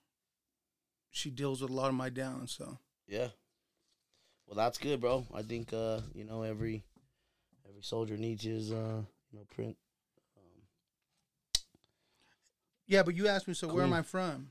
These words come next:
Speaker 2: Yeah.
Speaker 1: Let's go back to that. Uh, as you know, just like you,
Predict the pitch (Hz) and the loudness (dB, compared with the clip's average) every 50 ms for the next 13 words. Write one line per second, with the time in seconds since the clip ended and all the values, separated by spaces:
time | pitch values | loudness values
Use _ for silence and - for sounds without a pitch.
0 | - _ _ - 107 135 151 139 156 - - 170 156 165 160 143 160 160 160 156 | -18 _ _ 2 4 6 6 4 4 0 -6 -4 -2 -2 -2 -2 -2 0 0 0
1 | 143 - _ _ _ _ _ _ _ _ _ _ _ _ - 156 151 147 135 131 | 0 -2 _ _ _ _ _ _ _ _ _ _ _ _ 4 6 6 6 4 2
2 | - - - - - - 156 160 139 127 165 170 165 165 175 190 175 - - - | -4 -8 -12 -8 -2 0 2 4 4 6 6 6 6 4 4 2 0 -2 -6 -12
3 | - - - - 143 151 - - 175 160 143 - - 170 180 196 190 | -14 -16 -14 -8 -4 0 2 4 4 4 4 0 -4 -2 -2 -2 -4